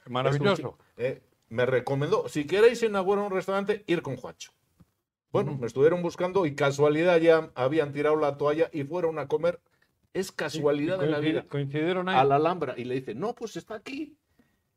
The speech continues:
Speaker 1: Y bueno, fue, fue para, para inaugurar el, el Mesón Navarro en la, en la Ciudad de México.
Speaker 2: Ujú.
Speaker 1: Isabel la Católica, y dieciséis de septiembre.
Speaker 2: Ajá.
Speaker 1: Enfrente de Casa Boker, un,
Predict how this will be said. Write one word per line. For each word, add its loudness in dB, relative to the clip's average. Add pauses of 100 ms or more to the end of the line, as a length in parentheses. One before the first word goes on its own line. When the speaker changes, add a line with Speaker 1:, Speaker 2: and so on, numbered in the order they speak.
(120)
Speaker 1:
Y -4
bueno, -6 (120)
fue, 4
fue 2
para, -2 (340)
para -2
inaugurar 0
el, -6
el -8
Mesón -6
Navarro -2
en -8
la, -4
en -10
la -8
Ciudad -4
de -6
México. -18
Speaker 2:
Ujú. -2
Speaker 1:
Isabel -4
la -4
Católica, -6
y -6
dieciséis -6
de -10
septiembre. -12
Speaker 2:
Ajá. -6
Speaker 1:
Enfrente 2
de 0
Casa -4
Boker, -12
un, -10